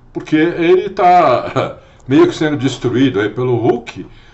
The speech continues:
mas é, eu acho que o, eu acho que o, o Haas quer isso mesmo, um piloto que não, não bata o carro, não,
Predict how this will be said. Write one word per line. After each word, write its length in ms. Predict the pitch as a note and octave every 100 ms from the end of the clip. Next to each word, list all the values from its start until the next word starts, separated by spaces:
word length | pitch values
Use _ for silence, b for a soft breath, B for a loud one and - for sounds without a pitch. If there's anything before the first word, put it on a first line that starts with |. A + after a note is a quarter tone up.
| b b b
mas 260 | C4+ C4+ B3
é, 360 | C4 B3 A#3
eu 120 | A#3 A#3
acho 180 | A#3
que 120 | - A#3
o, 680 | G3+ F3+ D#3 C3 A2 G2 - - - - - -
eu 160 | E3
acho 260 | F3+ - -
que 140 | -
o, 640 | C#3 G#2+ F2 D2+ D2 C#2+ - _ b b b b b -
o 180 | -
Haas 380 | G#2 G2+ A2+ A2+
quer 200 | - A#2
isso 200 | G#2 -
mesmo, 400 | F#2 A2 A#2+ G2+
um 100 | F2+
piloto 460 | - G#2+ F#2 F2+ G2+
que 460 | - F#2 D#2+ C#2 D#2+
não, 260 | D#2 D2
não 120 | E2
bata 360 | D#2+ A2 A2+ G2
o 60 | F2+
carro, 500 | G#2 A2 F#2+ D#2+ D#2
não, 340 | E2 E2